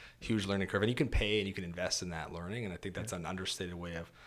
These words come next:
it's not just, everyone says fail fast. I think that's too cliche,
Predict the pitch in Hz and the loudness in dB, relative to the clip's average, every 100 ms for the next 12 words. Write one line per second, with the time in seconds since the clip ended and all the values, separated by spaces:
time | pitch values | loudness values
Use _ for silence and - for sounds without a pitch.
0 | - - 107 - 120 110 - - 104 113 | -20 -12 -4 6 8 8 2 4 4 4
1 | 101 101 - 92 87 87 85 - 98 95 | 2 2 0 -2 -2 -2 -2 -4 -6 -4
2 | 92 - 95 - 87 - 110 - | -4 -4 -6 -6 -4 -2 -2 -6